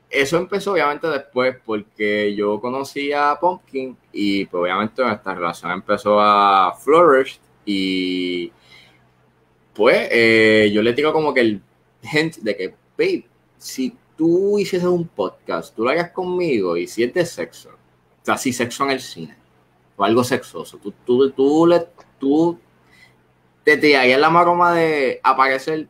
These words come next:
porque como ella no tiene, ella no había tenido la experiencia de estar, you know,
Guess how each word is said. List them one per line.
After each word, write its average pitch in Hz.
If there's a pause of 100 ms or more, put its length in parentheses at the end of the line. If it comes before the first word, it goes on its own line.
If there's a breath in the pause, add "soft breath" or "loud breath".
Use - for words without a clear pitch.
porque 110
como 110
ella 120
no 143
tiene, 147 (400)
ella 135
no 120
había 139
tenido 139
la 139
experiencia 127
de 123
estar, 117
you 120
know, 117